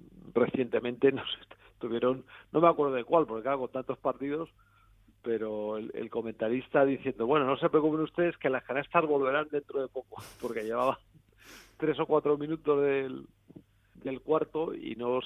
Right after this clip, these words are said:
no había anotado nadie, ¿no? Así que, bueno, vamos a ver cómo evoluciona, pero yo creo que estamos justo en el momento de darle una vuelta a, a la permisividad,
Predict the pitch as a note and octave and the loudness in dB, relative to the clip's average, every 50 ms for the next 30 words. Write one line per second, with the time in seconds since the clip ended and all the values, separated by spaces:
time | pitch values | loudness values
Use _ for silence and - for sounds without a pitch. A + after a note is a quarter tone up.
0 | - - A#2+ A#2+ A#2 A#2 B2 B2 B2+ B2+ A2+ - A#2 A#2 A2+ G#2 G2+ G2+ F#2+ F#2 | -6 -10 -6 -4 -2 0 0 0 0 -2 -2 -2 -2 -2 -2 -4 -6 -8 -8 -8
1 | F2+ F2 - - _ _ _ _ _ _ _ _ - - - - - - - A2+ | -12 -18 -20 -20 _ _ _ _ _ _ _ _ -20 -20 -20 -20 -20 -20 -20 -20
2 | - - - A2 A2 G#2+ G#2 G#2 G2+ G2+ G2+ G#2 F#2 F#2+ - _ _ _ - G2+ | -20 -12 -8 -6 -4 -4 -4 -4 -4 -6 -8 -8 -8 -12 -18 _ _ _ -10 -10
3 | G2 F#2 - - G2+ G2 F#2+ F#2+ F#2 F2+ F#2 - - - _ _ _ - - - | -8 -6 -2 -2 0 0 0 -2 -4 -6 -8 -12 -16 -20 _ _ _ -20 -20 -20
4 | _ - - - - _ - B2 A2+ A#2 A2+ G#2+ G#2+ G#2+ G#2 - - A2+ A2+ A#2+ | _ -20 -20 -20 -10 _ 0 2 4 4 4 4 4 2 0 0 0 2 4 4
5 | A#2+ - A2 G#2+ G#2 G#2+ G#2+ A2+ A#2 A2+ A2+ A2+ - - A2+ A2+ A2 - - A#2+ | 4 4 2 0 0 2 2 4 4 4 2 2 2 0 -2 0 -2 -4 -6 -10
6 | A#2 - - B2+ A#2 A2+ A2+ G#2+ G#2+ G#2+ A2 A2 - - A#2+ B2+ C3 - - _ | -8 -2 0 2 2 2 2 0 0 -2 -2 -4 0 0 0 0 0 -2 -8 _
7 | _ - G#2+ G#2 A2 A2+ G#2+ A2+ A#2+ A#2+ A#2 A2 A2 A2 A2+ A2+ A2+ G#2+ G#2+ A#2 | _ -2 2 6 6 6 6 4 0 0 0 0 2 2 2 0 0 0 0 0
8 | A#2 B2 C#3 C3+ - _ _ _ _ _ _ _ _ _ _ _ _ _ _ _ | 0 0 -2 -4 -10 _ _ _ _ _ _ _ _ _ _ _ _ _ _ _
9 | _ - - - - - G#2 G#2 G2+ G2 F#2+ F#2+ F#2+ F#2 F#2 F#2 F#2 F#2 F#2+ F#2 | _ -20 -20 -12 -4 -2 0 0 0 0 -2 -2 -4 -4 -6 -8 -10 -12 -14 -18
10 | _ _ _ _ _ _ _ _ _ - - A2 A2+ G#2 - - A2 G#2 A2 G2+ | _ _ _ _ _ _ _ _ _ -6 -2 -2 0 -2 -2 -6 -8 -10 -10 -12
11 | - - - G#2 G2+ G#2 G#2+ A2+ A2+ A2+ G#2+ G#2 G#2 G2 G2 G2 | -12 -14 -12 -10 -6 -2 2 2 4 4 4 4 4 2 0 -4